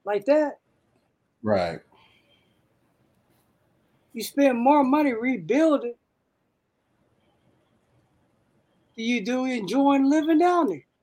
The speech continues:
Speaker 2: Mm-hmm.
Speaker 1: Have you been down there?
Speaker 2: Uh, n-, well, you know me and, and hot weather anyway, <laughs> or muggy weather.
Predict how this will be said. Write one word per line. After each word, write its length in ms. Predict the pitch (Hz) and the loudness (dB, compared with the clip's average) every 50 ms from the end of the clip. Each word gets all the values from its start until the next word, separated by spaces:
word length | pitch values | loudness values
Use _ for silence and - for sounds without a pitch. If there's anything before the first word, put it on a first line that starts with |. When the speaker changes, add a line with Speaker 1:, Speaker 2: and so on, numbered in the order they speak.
| _ _ _ _ _ _ _ _ _ _ _ _ 110 | _ _ _ _ _ _ _ _ _ _ _ _ -6
Speaker 2:
Mm-hmm. 500 | 107 107 107 101 110 117 117 113 113 113 - _ _ _ _ _ _ _ _ _ _ _ _ _ _ _ _ _ _ _ _ _ _ _ _ _ _ _ _ _ 214 | -4 -4 -4 -4 -4 -4 -6 -6 -8 -14 -18 _ _ _ _ _ _ _ _ _ _ _ _ _ _ _ _ _ _ _ _ _ _ _ _ _ _ _ _ _ -6
Speaker 1:
Have 100 | 208 220 | -2 -2
you 120 | 254 - | -2 0
been 220 | 254 262 262 247 | 0 0 2 2
down 280 | 269 269 277 277 277 285 | 4 4 6 6 6 6
there? 240 | 294 294 294 285 - - _ _ _ _ _ _ _ _ _ _ _ _ _ _ _ _ - - - - - - - - - - - _ _ _ - | 4 4 0 -4 -6 -12 _ _ _ _ _ _ _ _ _ _ _ _ _ _ _ _ -20 -20 -20 -20 -20 -20 -20 -20 -20 -20 -20 _ _ _ 2
Speaker 2:
Uh, 460 | 127 123 120 117 113 113 113 110 - - - - - - _ _ _ _ _ _ _ _ _ _ _ | 4 6 6 8 8 6 6 4 2 -6 -16 -20 -20 -20 _ _ _ _ _ _ _ _ _ _ _
n-, 240 | 123 131 143 156 - - _ _ _ _ _ _ | 0 2 2 2 0 -6 _ _ _ _ _ _
well, 220 | 139 135 131 131 - - | 4 6 8 8 8 8
you 180 | 185 240 269 | 10 10 12
know 280 | 254 233 196 170 156 135 | 12 12 12 10 10 10
me 320 | 139 151 180 170 147 123 | 8 8 8 10 8 8
and, 200 | 117 117 127 151 - | 8 6 2 2 4
and 160 | - 120 117 110 | 4 4 4 4
hot 340 | 113 151 147 135 104 107 | 6 6 6 6 6 4
weather 320 | 120 143 127 117 110 104 110 | 4 4 4 4 4 2 2
anyway, 760 | 131 143 151 139 131 104 92 92 87 87 85 85 85 87 - - _ - | 2 4 4 4 4 2 0 0 0 0 -2 -4 -8 -10 -14 -16 _ -2
<laughs> 480 | 135 - - - 170 196 165 - - | -2 -2 0 4 6 6 6 6 4
or 320 | 151 160 165 160 165 156 147 | 4 2 6 8 8 8 8
muggy 400 | 147 160 180 190 190 156 147 127 | 10 12 12 12 12 12 8 4
weather. 440 | 117 120 113 107 107 104 107 107 | 4 4 4 4 2 0 -4 -6